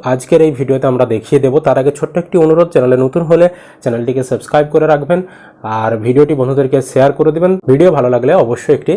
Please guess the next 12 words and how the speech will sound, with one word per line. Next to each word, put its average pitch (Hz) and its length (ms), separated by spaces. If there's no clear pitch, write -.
লাইক 135 240
করে 107 180
দিবেন। 101 220
সবার 208 260
প্রথম 196 300
যে 131 160
কোনো 180 160
ব্রাউজার 139 380
ওপেন 170 160
করে 165 180
Google-এ 143 340
আসবেন, 131 280